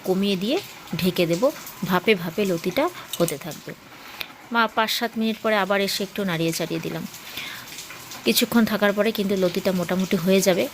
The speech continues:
এবার দিয়ে দিলাম এতে কাঁচা সর্ষের তেল, এতেই কিন্তু সর্ষের কাজ করবে।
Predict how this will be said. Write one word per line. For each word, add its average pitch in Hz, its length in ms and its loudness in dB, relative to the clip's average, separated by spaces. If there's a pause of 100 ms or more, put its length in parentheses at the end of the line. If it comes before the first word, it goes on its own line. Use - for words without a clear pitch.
এবার 180 220 2
দিয়ে 170 200 4
দিলাম 185 280 2
এতে 214 180 2
কাঁচা 175 460 2
সর্ষের 160 520 0
তেল, 156 160 -2 (200)
এতেই 190 300 2
কিন্তু 185 340 0
সর্ষের 175 540 2
কাজ 156 200 -4
করবে। - 260 -6